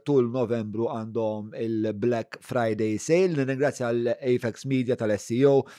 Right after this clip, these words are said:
ovvjament il-Business Labs minn fej topera din l-operazzjoni kollha, nsellhom ħafna minn hawn. Grazzi l-Kutriko, eh, il-bibtana tal-wellbees dot M T, il-Garmin nine nine eight six six four two five huwa n-numru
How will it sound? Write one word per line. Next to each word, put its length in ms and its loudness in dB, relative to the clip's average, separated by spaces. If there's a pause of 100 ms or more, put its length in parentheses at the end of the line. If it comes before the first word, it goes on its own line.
(180)
ovvjament 340 -2
il-Business 720 0
Labs 340 0
minn 200 -6
fej 420 -2
topera 500 -2
din 260 -4
l-operazzjoni 800 -2
kollha, 360 2
nsellhom 400 -4
ħafna 280 -8
minn 160 -6
hawn. 200 0 (360)
Grazzi 280 2
l-Kutriko, 720 2 (280)
eh, 220 0
il-bibtana 580 0
tal-wellbees 920 2
dot 420 4
M 360 -2 (100)
T, 260 4 (360)
il-Garmin 800 2 (160)
nine 160 -2
nine 220 0
eight 100 -2
six 220 -4
six 160 -12
four 240 2
two 160 -2
five 300 2
huwa 440 -2
n-numru 800 0